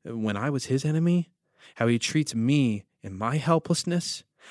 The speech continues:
how he lavishes love on me, although I've only done him evil and injustice, even though I betrayed him and rebelled against him, when I consider that I received lavish love and not boiling rage, it melts my heart towards people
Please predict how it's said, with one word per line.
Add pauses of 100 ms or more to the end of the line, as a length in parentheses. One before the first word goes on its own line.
how
he
lavishes
love
on
me, (300)
although
I've
only
done
him (120)
evil
and
injustice, (220)
even
though
I
betrayed
him
and
rebelled
against
him, (580)
when
I
consider
that
I
received
lavish
love
and
not
boiling
rage, (520)
it
melts
my
heart
towards
people